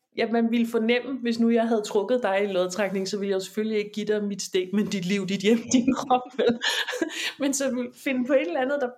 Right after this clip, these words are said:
Speaker 1: der, der matchede dig, hvis, hvis man gik ned ad den sti, ikke? Men ja,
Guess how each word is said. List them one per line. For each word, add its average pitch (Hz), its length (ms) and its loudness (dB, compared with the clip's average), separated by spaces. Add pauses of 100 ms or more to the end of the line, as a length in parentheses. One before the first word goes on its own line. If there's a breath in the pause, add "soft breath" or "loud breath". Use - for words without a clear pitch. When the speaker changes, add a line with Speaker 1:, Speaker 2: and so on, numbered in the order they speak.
(140)
Speaker 1:
der, 170 80 2 (380)
der 208 80 0
matchede 226 540 0
dig, 117 140 2
hvis, 175 200 -6
hvis 185 260 -8
man 180 160 -2
gik 180 260 -10 (1120)
ned 185 180 0
ad 160 100 -4
den - 180 -2
sti, - 220 -8 (160)
ikke? 349 260 -4
Men 202 420 -4
ja, 208 140 -4